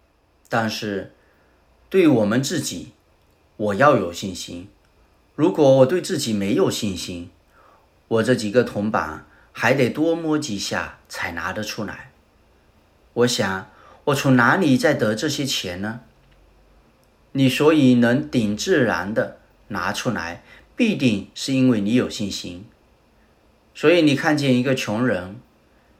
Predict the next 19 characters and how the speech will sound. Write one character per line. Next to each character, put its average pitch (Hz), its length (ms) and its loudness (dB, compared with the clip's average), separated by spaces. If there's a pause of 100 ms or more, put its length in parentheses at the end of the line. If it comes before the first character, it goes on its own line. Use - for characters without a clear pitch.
(360)
你 135 100 2
如 143 240 4
果 131 140 8
要 135 120 6
给 107 160 -2
他 107 160 -6
吃， 131 520 -4 (280)
要 127 120 0
给 107 120 -8
他 101 140 -6
穿， 117 400 -4 (640)
你 117 160 -2
里 117 180 2
面 104 360 -2
必 160 280 -4
须 123 500 -2 (180)
有 92 180 -6
信 101 240 -6
心， 95 380 -10